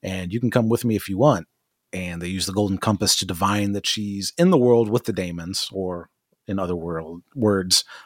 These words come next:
Lyra's world. Uh, and she's on an island, and he'll need a ship to get there. So Angel One, Baruch, uh, flies back to report to Lord Asriel. Angel Two, Balath, Bal-, Balath, Jesus,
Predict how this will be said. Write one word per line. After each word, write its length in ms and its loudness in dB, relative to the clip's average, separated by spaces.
Lyra's 460 2
world. 340 -8
Uh, 380 -2
and 80 -2
she's 160 2
on 140 4
an 100 2
island, 460 -2
and 280 -6
he'll 120 -4
need 200 -4
a 40 -6
ship 240 4
to 80 -2
get 180 -6
there. 260 -6
So 600 2
Angel 320 8
One, 480 6
Baruch, 600 4
uh, 500 -4
flies 340 2
back 460 -2
to 320 -2
report 280 -6
to 80 -12
Lord 140 -8
Asriel. 540 4
Angel 300 -2
Two, 460 2
Balath, 460 0
Bal-, 240 0
Balath, 340 0
Jesus, 480 -2